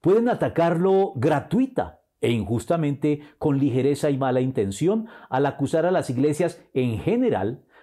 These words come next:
de ser negocios para esquilmar a los incautos y crédulos y a sus dirigentes de ser personas que quieren enriquecerse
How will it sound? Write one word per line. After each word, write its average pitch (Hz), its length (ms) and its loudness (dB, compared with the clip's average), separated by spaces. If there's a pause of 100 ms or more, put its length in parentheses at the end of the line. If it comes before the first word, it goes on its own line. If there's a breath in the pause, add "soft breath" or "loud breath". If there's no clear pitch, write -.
de 131 140 -2
ser 151 280 0
negocios 170 600 -2
para 113 240 0
esquilmar 120 500 -2
a 139 60 0
los 123 180 -4
incautos 127 720 -2
y 135 160 -4
crédulos 127 640 -2 (360)
y 208 100 2
a 220 40 2
sus 220 140 0
dirigentes 170 680 -2 (360)
de 117 100 -4
ser 135 220 -2
personas 139 500 -2
que 110 480 -2
quieren 131 640 -2 (240 soft breath)
enriquecerse 117 960 -4